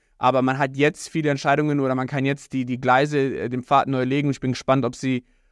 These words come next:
ob sie da den richtigen Pfad wählen, weil, wie gesagt, es gibt viele Entscheidungen, die man jetzt treffen muss. Verlängerungen, Gehaltszahlungen, Gehalts-,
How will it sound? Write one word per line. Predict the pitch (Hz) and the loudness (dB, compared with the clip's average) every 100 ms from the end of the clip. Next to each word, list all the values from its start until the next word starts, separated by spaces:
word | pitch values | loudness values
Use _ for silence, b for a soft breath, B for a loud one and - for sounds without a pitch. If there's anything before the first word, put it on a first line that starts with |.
| _ | _
ob | - | -8
sie | 135 | 2
da | 123 | 2
den | 127 | 2
richtigen | 135 147 131 123 | -2 -2 -2 -2
Pfad | - 127 139 | 2 2 2
wählen, | 131 143 127 | -2 0 0
weil, | 123 | 0
wie | |
gesagt, | 123 123 | 0 -2
es | 120 | -4
gibt | 127 | -8
viele | 135 131 | -2 -2
Entscheidungen, | 135 135 135 | 0 -4 -2
die | 127 | -2
man | 120 | -2
jetzt | - | -2
treffen | 143 156 | -4 -2
muss. | 143 143 - | -4 -4 -8
Verlängerungen, | - 131 139 139 135 135 131 | -4 -2 0 0 0 0 0
Gehaltszahlungen, | 131 135 - 139 127 131 123 | 0 -2 -2 0 0 0 -2
Gehalts-, | 123 123 127 127 - | 0 0 0 -4 -18